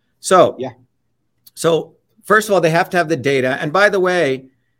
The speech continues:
Speaker 1: at truth freedom health dot com, you know, in one of the, uh, courses that I've created that I used to teach at M I T, I teach people what's called systems analysis.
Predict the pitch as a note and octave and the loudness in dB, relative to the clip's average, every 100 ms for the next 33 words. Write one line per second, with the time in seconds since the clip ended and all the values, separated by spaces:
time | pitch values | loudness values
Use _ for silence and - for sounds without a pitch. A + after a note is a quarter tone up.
0 | _ - D3+ - - F#3+ G3 - E3+ D#3+ | _ -4 -4 -2 0 0 -2 -4 -2 -2
1 | C#3+ D3+ - C#3 B2+ D3+ E3+ D#3 C3 C#3 | -2 -4 -2 -4 -4 -6 -6 -4 -6 -6
2 | C#3 C3+ - C3+ C#3+ C#3 B2 - _ _ | -6 -6 -8 -8 -4 -4 -4 -6 _ _
3 | _ _ _ _ C3+ A#2+ - F#3 G3 E3+ | _ _ _ _ -16 -16 -6 -4 -4 -6
4 | C#3 C3 B2+ A2+ F3 F#3 B2 A2 A#2+ _ | -6 -2 -2 -4 -4 -4 -2 -6 -8 _
5 | _ _ - C#3 D3+ C#3 - F3 D3 C#3 | _ _ -4 -4 -2 -6 -6 -8 -6 -4
6 | C3+ B2 F3 D#3 - _ _ - C#3+ - | -4 -4 -2 -4 -6 _ _ -4 -4 -4
7 | G#3 G#3 - F3+ F3+ D3 C#3 - D3 A#2 | -10 -10 -8 -6 -4 -4 -6 -4 -6 -4
8 | - F3 - D#3+ B2+ C3 C#3 C#3+ - - | -6 -6 -4 -6 -4 -2 -2 -2 -6 -8
9 | - | -10